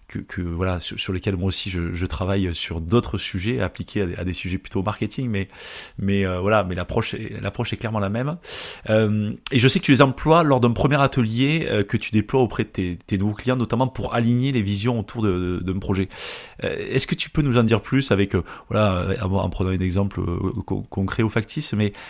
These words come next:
mais je pense que ça, ça peut être assez intéressant parce que cela montre, euh, ça, ça, ça montre un certain nombre de choses et, et, et, et je te dirais même que,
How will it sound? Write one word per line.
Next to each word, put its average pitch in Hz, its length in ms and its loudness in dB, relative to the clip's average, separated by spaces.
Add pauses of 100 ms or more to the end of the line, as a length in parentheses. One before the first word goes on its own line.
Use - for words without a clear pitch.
(140)
mais 107 80 2
je - 80 0
pense 143 180 2
que - 80 -8
ça, 139 80 2
ça 123 140 0
peut 117 100 0
être - 160 -2
assez 104 320 2
intéressant 107 480 0
parce 107 260 0
que 139 120 -6
cela 101 360 0
montre, 170 640 2 (600)
euh, 110 280 0
ça, 113 200 -2
ça, 113 200 0
ça 117 140 0
montre 131 220 2
un - 20 4
certain - 240 0
nombre 110 100 2
de 107 60 4
choses 165 260 2
et, - 40 0
et, 110 500 2
et, 98 480 0
et 101 40 0
je - 80 -8
te 120 120 2
dirais 117 240 6
même 156 260 2
que, 147 280 4